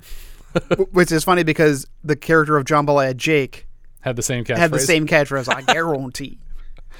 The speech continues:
Speaker 1: And he had a pet alligator.
Speaker 2: Yeah. "Yo, from Shreveport." <laughs> When the rocket explodes, Speed stares directly into the bright red explosion and takes a barrage of red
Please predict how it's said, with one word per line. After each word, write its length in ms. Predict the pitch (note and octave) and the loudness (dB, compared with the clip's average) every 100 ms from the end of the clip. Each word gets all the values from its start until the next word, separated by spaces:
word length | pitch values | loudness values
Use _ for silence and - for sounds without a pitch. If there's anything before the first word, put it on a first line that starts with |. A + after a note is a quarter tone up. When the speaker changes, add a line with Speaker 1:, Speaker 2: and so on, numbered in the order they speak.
| - | 0
Speaker 1:
And 140 | F3+ F#3 | 2 4
he 80 | |
had 140 | F3+ D#3+ | 6 4
a 240 | C#3+ - - | 4 -2 -4
pet 260 | E3+ C#3+ - | -2 -2 0
alligator. 480 | D3 C#3 C3+ C#3+ C#3+ - - - | -2 -2 -4 -8 -10 -16 -20 -8
Speaker 2:
Yeah. 220 | C#3 A#2+ - - _ _ _ - _ _ _ | -2 -2 -2 -16 _ _ _ -20 _ _ _
"Yo, 180 | E4 C#4 | 4 4
from 180 | G3 A#3 | 6 2
Shreveport." 680 | B3+ A#3+ - A3+ G#3+ G#3+ A3 _ _ - | 4 0 4 6 6 4 0 _ _ -18
<laughs> 100 | - - C6+ C6+ C6+ C6+ - C6+ - - - - _ _ - _ _ | -18 -16 -14 -14 -14 -18 -20 -20 -20 -20 -20 -20 _ _ -20 _ _
When 120 | D3 D#3+ | 0 2
the 80 | |
rocket 300 | D#3+ G#3 G3 | 2 2 2
explodes, 640 | E3 - F3 F#3 F3 D#3 D3 - | 0 0 2 4 4 2 -4 -8
Speed 380 | - F#3 F#3+ | -4 -4 -4
stares 280 | - F3 E3 | -4 -2 -2
directly 540 | - C#3+ F3+ - D#3+ D3+ | 0 0 0 0 0 0
into 160 | C#3+ | -2
the 100 | B2+ | -2
bright 240 | C3 D3 C#3+ | 2 0 2
red 160 | D3+ | 0
explosion 600 | C#3 - E3+ F3+ C#3+ C#3 | -2 -4 -2 -2 -4 -6
and 140 | C3 A#2+ | -8 -4
takes 200 | C#3 C#3+ | -2 0
a 100 | C3+ | 0
barrage 640 | A#2 A2+ C#3+ D3+ B2 A#2+ | 0 0 2 2 2 0
of 220 | - A2 | -6 -10
red 360 | F#2+ A2 D3+ | -4 2 2